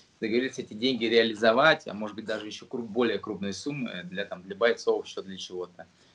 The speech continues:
Понятное дело, лично я не получил, но мы думаем, что какие-то совместные проекты принесут намного больше, чем, там, спор. В любом случае, как говорит там мой партнер, ни в одной войне не было, как бы, никогда,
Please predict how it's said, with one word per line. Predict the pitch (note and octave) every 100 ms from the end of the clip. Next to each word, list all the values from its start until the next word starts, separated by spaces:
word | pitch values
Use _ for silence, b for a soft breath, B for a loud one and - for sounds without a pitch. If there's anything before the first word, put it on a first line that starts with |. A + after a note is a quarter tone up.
| -
Понятное | B2 A#2+ A2
дело, | G#2+
лично | G#2 A#2 -
я | G#2+
не | G#2
получил, | A2+ A2+ - D#3+ G#2
но | G2+ G2+ G2 F#2
мы | F#2 G2+
думаем, | G2+ F#2
что | F#2
какие-то | - F#2+
совместные | - G2+ G#2+ F#2+ F#2+
проекты | - G#2+ -
принесут | F#2+ F2+ - -
намного | F2 F2 E2+
больше, | F#2+ F#2+ -
чем, | E2 D#2+ -
там, | - _ b b b
спор. | - - G2+ F#2
В |
любом | G2+ B2 D#3+
случае, | D#3 E3 F3 - A#2 G2+
как | G#2
говорит | G#2 G#2+ G2
там | F#2+
мой | G2 F#2+ F2+ F2+
партнер, | G2+ - A#2+ B2+ C3 b b b -
ни | A2
в |
одной | A#2+ C#3 C#3+
войне | C3 B2+ D3 E3
не | B2 A2+
было, | A#2 G#2
как | G2 G2
бы, | F#2 G2 F#2
никогда, | F#2 F#2 F#2+ G2+ G2+